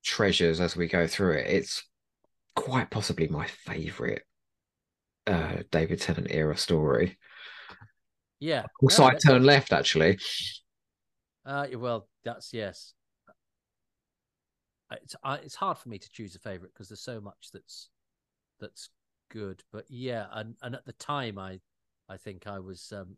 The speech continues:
Speaker 2: that run of Tooth and Claw to School Reunion to Girl in the Fireplace to me just seemed, oh, so many, but actually, and, and, and whereas Midnight, the first time I, you know, I thought it was interesting and curious, but I thought, "It's not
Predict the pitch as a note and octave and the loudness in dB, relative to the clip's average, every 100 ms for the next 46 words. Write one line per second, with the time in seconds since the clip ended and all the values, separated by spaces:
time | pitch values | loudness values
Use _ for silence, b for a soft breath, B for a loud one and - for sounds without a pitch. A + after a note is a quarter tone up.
0 | - A#2 C3 A2+ G#2 G2 - - _ _ | -16 -16 -12 -12 -10 -14 -18 -20 _ _
1 | _ _ _ - A#2+ G#2+ G#2 F#2+ - G#2 | _ _ _ -20 -18 -18 -20 -20 -20 -20
2 | F#2+ - G2+ F2+ - A#2 G#2 G2+ G2+ F#2+ | -20 -20 -20 -20 -20 -20 -18 -18 -18 -18
3 | F#2 E2+ G2+ G2+ G2 F2 F2+ G#2 G2 F2+ | -18 -20 -20 -18 -18 -20 -20 -18 -18 -18
4 | F2 E2 - F2+ F#2 F2 - _ _ _ | -20 -20 -20 -20 -20 -20 -20 _ _ _
5 | G2 - F2+ F2+ - G2 G2+ F#2+ E2+ D#2 | -20 -20 -20 -20 -14 -10 -8 -8 -12 -14
6 | A2+ G2+ F#2 _ _ B2 B2+ - - G2+ | -12 -12 -14 _ _ -6 -6 -6 -10 -10
7 | G2 - _ _ B2 B2+ C#3 C3 - D3 | -10 -18 _ _ -14 -12 -12 -14 -14 -8
8 | D3 C#3 G3+ G#3 D#3+ A2+ - _ _ _ | -6 -6 -8 -8 -6 -8 -12 _ _ _
9 | _ _ _ _ _ _ _ _ C3+ C3 | _ _ _ _ _ _ _ _ -16 -8
10 | A3 A3+ - D3+ C3+ - - G3+ E3 B2+ | -4 -4 -4 -6 -6 -10 -18 -10 -8 -8
11 | D#3+ - E3+ C3+ B2+ F3 - A2 - - | -10 -8 -10 -8 -10 -10 -10 -14 -16 -16
12 | G2 A2 - D3+ G#2+ G2+ - A2+ - | -16 -16 -12 -12 -12 -16 -18 -20 -20